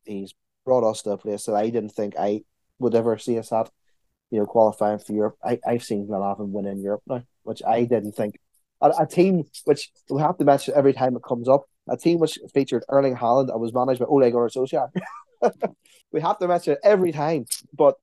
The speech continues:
um, you know, eh, like, some great memories. My, my, my own personal favourite, though, wasn't any of the cup wins. I, for some reason, I didn't like the cup finals. They, I just was on the edge for the whole, the whole day. It was horrible. The night we beat the Glens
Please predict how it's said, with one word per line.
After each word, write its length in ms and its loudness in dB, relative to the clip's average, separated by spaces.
um, 520 4
you 120 0
know, 120 2
eh, 140 -4
like, 140 -8
some 200 0
great 200 2
memories. 400 -4
My, 180 -4
my, 200 -2
my 180 -2
own 120 -2
personal 380 -4
favourite, 380 -2
though, 220 0
wasn't 260 4
any 100 4
of 40 2
the 60 0
cup 220 -2
wins. 240 2
I, 180 -12
for 80 -12
some 160 -4
reason, 220 -4
I 40 -2
didn't 220 -4
like 140 -8
the 60 -20
cup 180 -6
finals. 320 -6
They, 160 -2
I 180 -2
just 180 -12
was 220 -4
on 140 -4
the 60 0
edge 200 0
for 80 -8
the 100 -6
whole, 220 -4
the 60 -14
whole 160 -2
day. 320 -2
It 100 -8
was 80 -14
horrible. 420 -4
The 360 6
night 280 2
we 120 2
beat 180 0
the 60 -10
Glens 480 0